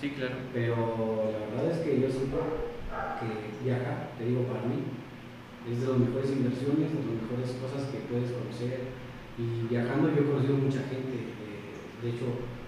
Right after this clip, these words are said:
Speaker 2: la gente que, que, que he conocido así bien, bien, de a lo mejor de dos días, tres días platicando, eh, todavía la tengo de contacto, o de amigos, por así, porque, pues, hicimos una plática muy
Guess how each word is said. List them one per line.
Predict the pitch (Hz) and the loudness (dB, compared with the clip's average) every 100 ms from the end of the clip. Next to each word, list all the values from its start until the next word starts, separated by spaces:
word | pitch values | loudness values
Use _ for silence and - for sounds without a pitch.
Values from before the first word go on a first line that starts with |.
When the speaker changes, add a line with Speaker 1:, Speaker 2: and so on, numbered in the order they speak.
| - | -8
Speaker 2:
la | 110 | -6
gente | 120 123 135 | -2 0 0
que, | 123 113 110 - | 2 2 0 -2
que, | - | -6
que | - - | -8 -10
he | - - | -12 -6
conocido | 123 120 120 123 | 0 2 2 0
así | 131 - 139 123 | 0 0 0 2
bien, | 135 139 135 | 4 6 6
bien, | 139 - - | 6 4 2
de | - | -2
a | |
lo | - | -2
mejor | 135 127 | 0 2
de | 123 | 4
dos | 127 127 147 | 4 2 0
días, | 160 131 - | 0 0 0
tres | 127 123 143 | -2 -2 0
días | 139 127 - - - | 0 0 -4 -6 -4
platicando, | 123 120 120 131 139 - | -2 0 -2 0 2 0
eh, | - - - - - - - - - | 0 -6 -10 -12 -14 -14 -12 -12 -6
todavía | 127 127 139 | 0 4 4
la | |
tengo | 139 139 | 6 6
de | 139 139 | 6 2
contacto, | - - - - | 0 -4 -6 -2
o | 120 | 2
de | 117 | 4
amigos, | 120 127 123 | 4 4 2
por | - | 0
así, | - 120 - | -2 -6 -6
porque, | 120 - 113 - - - - - - | -4 -4 -2 -4 -6 -10 -12 -14 -8
pues, | 117 - - - - - | -6 -6 -10 -12 -10 -4
hicimos | 147 151 156 | 2 4 6
una | - - | 4 4
plática | - - 135 123 | 0 0 2 4
muy | 127 131 123 117 - | 4 4 4 4 0